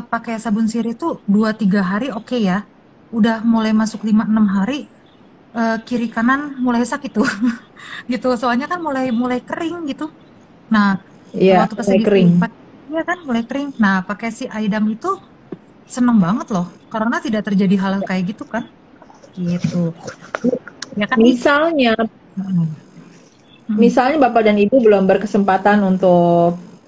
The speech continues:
Speaker 2: minum hemohim, lagi-lagi saya <laughs> menganjurkan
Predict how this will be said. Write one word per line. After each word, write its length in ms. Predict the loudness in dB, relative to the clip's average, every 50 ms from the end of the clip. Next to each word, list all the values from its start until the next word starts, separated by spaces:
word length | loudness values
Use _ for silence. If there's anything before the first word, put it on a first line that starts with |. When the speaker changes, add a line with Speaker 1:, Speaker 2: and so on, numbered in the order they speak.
| -12 -4
Speaker 2:
minum 220 | 0 2 4 4 4
hemohim, 800 | 4 4 4 4 4 6 6 6 8 8 8 8 6 4 2 -4 -8 -14 -20 _ _ -20 -10 -2
lagi-lagi 840 | 2 2 4 6 6 6 6 6 4 4 4 4 4 4 2 0
saya 640 | 0 0 2 2 4 4 6 6 6 6 4 4 0 -2
<laughs> 1400 | -4 -6 -6 -6 -12 -14 -18 -20 -20 -20 -20 -20 -20 -20 -20 -20 -20 -20 -20 -20 -20 -20 -20 -18 -16 -14 -10 -6 -2
menganjurkan 760 | 0 2 4 4 4 6 6 6 4 4 2 0 0 0